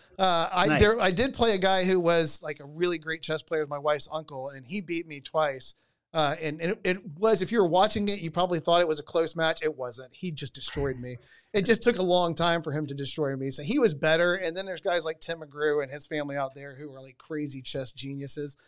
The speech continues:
Speaker 1: But here's the thing I've noticed about chess when I teach young people to play, because it's important to me that my kids learn how to play it, 'cause it's a great game.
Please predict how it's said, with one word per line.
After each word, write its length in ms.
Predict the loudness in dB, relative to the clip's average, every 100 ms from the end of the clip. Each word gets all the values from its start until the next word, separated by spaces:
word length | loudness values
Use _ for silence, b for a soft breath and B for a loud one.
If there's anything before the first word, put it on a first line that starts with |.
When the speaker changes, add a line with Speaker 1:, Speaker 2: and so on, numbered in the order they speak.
| _ _ _ _ _ _ -4
Speaker 1:
But 100 | 0
here's 220 | 4 2
the 100 | 2
thing 180 | 0 2
I've 100 | 2
noticed 400 | 2 2 2 -2
about 200 | -2 -2
chess 320 | 0 0 0 -2
when 80 |
I 80 | -6
teach 320 | -6 -6 -4
young 160 | -4 -4
people 240 | -6 -8
to 80 | -10
play, 340 | -6 -6 -6 -10
because 240 | -14 -16
it's 140 | -12 -12
important 400 | -2 2 2 0
to 40 |
me 140 | -4 -4
that 100 | -6
my 120 | -14
kids 280 | -4 -4 -4
learn 140 | -10
how 80 | -10
to 80 | -14
play 220 | -10 -10
it, 160 | -10 _
'cause 200 | -12 -8
it's 160 | -8 -8
a 60 | -10
great 300 | -6 -8 -8
game. 160 | -20